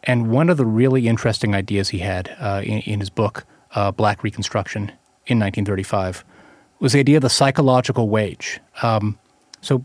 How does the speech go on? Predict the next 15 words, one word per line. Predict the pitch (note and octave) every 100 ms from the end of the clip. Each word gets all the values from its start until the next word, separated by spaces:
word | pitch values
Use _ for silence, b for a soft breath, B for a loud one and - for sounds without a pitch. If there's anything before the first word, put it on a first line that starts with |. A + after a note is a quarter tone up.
| -
how | C#3+
did | F3
he |
come | D3+
up | A#2
with | C3+
this | - -
idea? | G#2 F#2+ F#2 - -
You |
know, | C3
he | C#3+
was | C3
looking | B2+ D3+ F3 F#3+
around | C3+ A2 A#2 B2+ A#2+ A2 - b b b b
at | A#2+ G#2+ G#2+ G2+ -